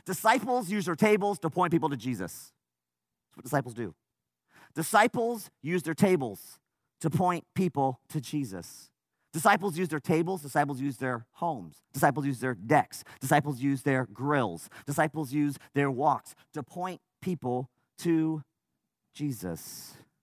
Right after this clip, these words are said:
When covid shut everything down, uh, spring of twenty twenty, my, my family and I, we just moved to a, a new neighborhood in Chatham County, and we'd only been there for, like, nine months or so. And we'd waved at a few people along the way, but we hadn't really connected with a whole lot of neighbors. But there's a couple families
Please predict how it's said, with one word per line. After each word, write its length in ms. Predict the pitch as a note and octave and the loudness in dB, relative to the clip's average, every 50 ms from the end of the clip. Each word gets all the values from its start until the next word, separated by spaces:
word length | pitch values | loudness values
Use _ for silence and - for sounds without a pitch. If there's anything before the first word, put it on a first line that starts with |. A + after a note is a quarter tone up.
| _ _ _ _ _ _ _ _ _ _ _ - - | _ _ _ _ _ _ _ _ _ _ _ -10 -4
When 140 | - E3+ D3 | -2 -2 0
covid 320 | - G3 G3 G3+ G3 F3 | 2 2 2 2 2 0
shut 160 | - G3 F3+ F3+ | 2 2 2 4
everything 280 | E3+ E3+ D#3+ D#3+ D#3+ | 2 2 0 0 4
down, 340 | D3+ D#3 D#3+ D#3+ D3+ C3 A#2+ _ - - - - _ - | 6 6 6 6 4 0 -4 _ -18 -20 -20 -14 _ 2
uh, 120 | C3 C3 B2+ | 2 2 2
spring 280 | - - E3 E3+ D#3 | 0 -2 -2 0 0
of 60 | D3 | 0
twenty 180 | - - D3 C#3+ | 0 0 0 0
twenty, 360 | - - D3+ D3 C#3 C3 A#2 - _ _ - | 2 2 2 2 2 0 -4 -6 _ _ -4
my, 360 | - C3+ C#3 C3+ C3+ C3 B2+ | 0 2 4 4 4 4 2
my 100 | C3 D3+ | 0 -2
family 280 | D3 - F#3 G3 G3 F#3 | 0 0 0 0 2 4
and 60 | E3+ | 6
I, 80 | D#3 D3+ | 6 6
we 160 | D3 E3+ E3 | 6 2 0
just 280 | C#3 - G3 F#3+ - E3 | 0 0 0 -2 -2 -2
moved 340 | E3+ F3+ E3+ E3 - - | 0 2 2 2 0 0
to 160 | - E3 D#3 D3 | 0 4 6 6
a, 180 | C#3 C3+ B2+ - | 6 6 6 4
a 60 | D3 | 2
new 140 | D#3+ F3+ G3 | 2 2 0
neighborhood 440 | F3+ F3 F3 E3 F3+ F3 E3 C#3 - - | 2 2 2 4 4 4 2 2 0 -4
in 140 | D3+ E3 | -6 -2
Chatham 240 | - F#3 D#3+ D#3 D#3+ | 4 4 4 4 4
County, 320 | - D3 C3+ C#3 C#3+ C#3 C3 - - - - - | 2 2 2 2 0 -4 -8 -10 -14 -14 -4 2
and 80 | D3+ | 4
we'd 80 | F3 F#3 | 6 6
only 160 | F#3 G3+ G3 | 6 6 4
been 200 | E3+ F3+ F3+ F3+ | 2 0 0 2
there 160 | F3 E3+ E3+ | 2 2 2
for, 100 | D#3 D3+ | 2 2
like, 120 | D#3 D3 C#3 | 2 2 4
nine 220 | D3+ D#3 D#3 D#3 | 4 4 4 4
months 220 | D3 D3 D3+ - C3+ | 2 0 0 -2 -4
or 40 | |
so. 220 | A#2+ - B2 A2+ B2 | -4 -2 0 0 0
And 140 | D3 D#3+ F#3 | 0 -2 0
we'd 220 | B3 B3+ A3+ D#3+ - - - - | -2 -2 -2 -4 -8 -14 -4 2
waved 300 | B2+ E3 F3+ F#3 D#3 E3+ | 4 6 6 6 6 4
at 60 | D#3 | 2
a 40 | D#3 | 2
few 180 | - D#3+ D3+ | 2 0 0
people 280 | - D3 D3 - D#3 C#3+ | 2 2 2 4 2 2
along 240 | C3 C3+ C3 C3+ C#3 | 2 2 2 2 2
the 40 | |
way, 140 | C3 C#3 C#3+ | 2 2 2
but 120 | C3 D#3 D#3+ | 2 2 2
we 80 | G3 G3+ | 4 6
hadn't 280 | G#3+ G3 G3+ F3+ E3+ | 6 6 6 4 0
really 200 | E3 D#3+ D3+ D3+ | -2 -2 -2 -2
connected 460 | - - D3 C#3 D#3 D#3+ - - D#3 | 0 0 0 2 0 0 0 -2 -4
with 120 | D3 A#2+ C3 | -4 -2 -4
a 40 | B2 | -4
whole 180 | - D3+ C#3+ | -2 0 4
lot 140 | C#3+ C#3 C3+ | 4 4 4
of 60 | B2 | 4
neighbors. 360 | B2 C3+ C3+ A2 G2+ F#2+ - - | 2 -2 -4 -4 -6 -8 -8 -8
But 100 | E3 D#3+ | -8 -6
there's 140 | F3 D#3 E3 | -4 -2 0
a 80 | D#3+ | 2
couple 240 | - B3 C#4 C#4+ A3 | 4 4 4 2 0
families 520 | - G3 E3+ E3 D#3 D#3 E3 G3+ - - | -2 0 0 0 0 -2 -4 -6 -8 -10